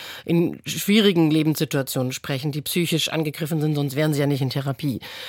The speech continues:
Das an sich ist schon strafbar. Dazu kommen aber, ähm, wirklich, haben wir mit mehreren, und das waren alles weibliche Patientinnen, ähm, gesprochen oder deren Eltern, dass es sexuelle Belästigung,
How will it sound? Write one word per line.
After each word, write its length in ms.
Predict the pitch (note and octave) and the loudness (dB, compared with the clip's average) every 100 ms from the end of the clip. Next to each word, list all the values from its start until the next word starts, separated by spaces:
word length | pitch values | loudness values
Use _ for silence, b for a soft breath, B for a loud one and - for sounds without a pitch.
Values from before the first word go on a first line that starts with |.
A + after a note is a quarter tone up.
| B - | B -2
Das 180 | D#3+ D#3 | 0 2
an 180 | D#3+ D#3 | 0 4
sich 300 | F#3 - - | 4 2 0
ist 140 | - | -4
schon 180 | - A#2 | -4 -6
strafbar. 560 | - G2 G#2+ - - B B B B | -6 -6 -6 -8 -12 B B B B
Dazu 480 | - D3 - C4 D4 | -6 -2 2 6 6
kommen 340 | - F3 D3 D3 | 4 2 4 2
aber, 500 | C#3+ D#3 F3+ F3+ - | 2 4 6 4 4
ähm, 420 | D#3+ D#3 D3+ D3 | 4 4 2 2
wirklich, 420 | F3+ G3 E3 - _ - | 2 2 0 -4 _ -4
haben 180 | F3 D#3+ | 0 2
wir 120 | D3+ | 2
mit 220 | E3+ D3 - | 2 0 2
mehreren, 920 | E3 E3+ G#3 A#3 F#3 C#3+ C#3+ D3+ E3 B B B | 4 4 4 4 2 0 0 0 -2 B B B
und 140 | E3+ | -2
das 140 | E3+ F3 | 0 2
waren 120 | D#3 | 0
alles 280 | D3 D3 D3+ | 0 -2 0
weibliche 640 | D3 G#3 - D#3+ D#3+ D3 | 2 2 0 -2 0 -2
Patientinnen, 840 | C#3+ C#3+ - D3+ D3+ D#3+ D#3 D#3 - - - - G#2+ | -2 -4 -2 -2 0 0 2 0 -2 -8 -20 -12 -2
ähm, 300 | D3+ D#3 D#3+ | 0 2 2
gesprochen 500 | E3 - E3 D#3 F3+ | 0 0 0 2 2
oder 200 | E3 D3 | 2 2
deren 240 | D#3 C#3+ | 2 2
Eltern, 580 | C3+ C#3+ F3 F3 D#3+ D#3+ B B B B - | 2 2 2 2 2 0 B B B B 0
dass 240 | D#3+ - | 0 4
es 200 | E3 D3+ | 2 2
sexuelle 600 | - C#3+ C#3+ - C#3 C#3+ | -2 -2 0 0 0 2
Belästigung, 1000 | C3+ C#3+ F#3+ - F#3 F3+ E3 D#3+ D#3+ - | 2 4 2 0 0 4 4 4 0 -2